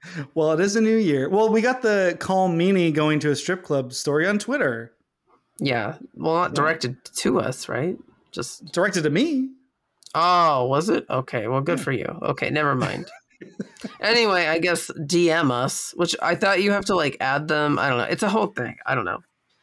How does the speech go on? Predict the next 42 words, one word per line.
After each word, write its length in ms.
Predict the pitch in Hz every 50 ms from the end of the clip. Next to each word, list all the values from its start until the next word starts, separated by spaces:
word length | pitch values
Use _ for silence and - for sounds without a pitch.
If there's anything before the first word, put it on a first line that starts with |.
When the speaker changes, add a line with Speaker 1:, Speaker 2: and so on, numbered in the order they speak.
| _
Speaker 1:
Or 80 | 302 -
Speaker 2:
Maybe 160 | 185 190 180
on 160 | 185 196 180 131
Speaker 1:
at 80 | 135
us. 160 | 147 - 123
Speaker 2:
Instagram 300 | - 160 143 143 135 135 123
is 140 | 127 135 -
easier. 320 | 123 139 135 127 123 -
Speaker 1:
It's 100 | - -
also 300 | 247 254 254 262 269 262
twenty 340 | - - 214 214 220 233 226
twenty-four, 600 | 226 208 202 214 233 226 - 156 139 151 170 180
so 360 | - - 170 160 151 151 147
it's 200 | 143 151 147 -
a 40 | 160
new 120 | 147 160 185
year. 300 | 202 180 147 143 165 180
So 320 | - - 143 139 135 135
we'll, 340 | 131 139 151 156 160 165 160
maybe 300 | 165 170 175 180 180 190
we'll 100 | 190 190
all 200 | 190 196 196 196
get 180 | 190 196 220 220
an 100 | 233 247
email 280 | 262 254 185 147 131 120
address 260 | 110 123 120 117 -
out 180 | 123 120 120 -
there. 120 | 131 123
Fine, 380 | 120 - 196 202 156 110 107 113 _ _ _ -
fine, 300 | 190 180 131 113 113 107 -
Speaker 2:
Mm-hmm. 160 | 170 180 208 -
Speaker 1:
fine. 220 | - - - - - _ _ _ _ _ _
You've 120 | - 139 120
Speaker 2:
I 40 | 156
think 180 | 165 175 175 -
Speaker 1:
bullied 0 |
Speaker 2:
we 80 | 190
Speaker 1:
me 60 | -
into 20 | -
Speaker 2:
should. 220 | - 131 117 110 -
Speaker 1:
it. 80 | - - - _ _ _ _ _ _ _ _ _ _ _ _ _ _ _ _ _ _ _ _ _ _ _ _ _ _ _
Fine. 200 | - 123 113 -